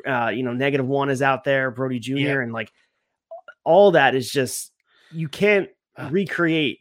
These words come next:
Speaker 1: It's a moment in time and some of the best wrestling moments. And that's where you see the vision of the sports entertainment piece of it, that it's, you understand why they sacrifice work rate a lot of ways, 'cause you, you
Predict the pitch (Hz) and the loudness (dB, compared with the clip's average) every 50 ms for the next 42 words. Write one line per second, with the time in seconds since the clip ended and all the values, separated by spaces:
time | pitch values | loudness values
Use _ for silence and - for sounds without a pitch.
0 | _ _ - 127 - 135 147 160 170 170 160 151 135 127 - 147 139 127 113 95 | _ _ -20 -12 -4 0 2 2 4 2 2 0 -2 -2 -4 -4 -4 -2 -4 -6
1 | 92 - - - 123 123 120 113 - _ _ _ _ _ _ _ - 147 160 160 | -8 -10 -10 -10 -8 -8 -8 -12 -14 _ _ _ _ _ _ _ -6 -2 0 0
2 | 135 117 143 151 151 - 160 151 - - 151 131 127 135 131 127 120 131 143 156 | 2 4 4 4 4 4 0 -2 -2 0 -4 -2 -2 -2 -2 -4 -4 -2 -2 -2
3 | 156 - 214 202 170 - - 202 175 160 127 143 170 180 185 175 147 127 127 113 | -2 -2 -4 -4 -4 -4 -6 -4 -2 -2 0 0 0 2 0 0 0 0 -4 -4
4 | - - - - 147 143 - 143 139 120 - 139 147 160 170 139 - 127 123 110 | -8 -12 -6 -6 -6 -4 -4 -6 -6 -6 -2 -2 -2 -2 -2 -4 -6 -8 -10 -10
5 | - 113 113 117 107 - 123 127 123 - - - _ _ _ _ _ _ _ _ | -10 -10 -12 -10 -8 -6 -6 -6 -6 -8 -12 -16 _ _ _ _ _ _ _ _
6 | _ _ - 151 175 190 175 - - 190 180 156 135 135 143 143 143 135 - 151 | _ _ -2 0 0 0 0 0 0 0 2 2 2 2 2 2 2 0 2 2
7 | 143 139 - 139 - 156 143 117 110 123 131 143 - 143 135 131 127 123 127 127 | 2 2 0 0 0 2 2 2 2 2 0 0 0 0 -2 -2 0 -2 -2 -2
8 | 123 123 127 123 123 117 - - 117 120 127 117 _ _ _ - 110 127 113 | -2 -2 -2 -4 -4 -6 -8 -10 -8 -8 -8 -10 _ _ _ -14 -14 -14 -14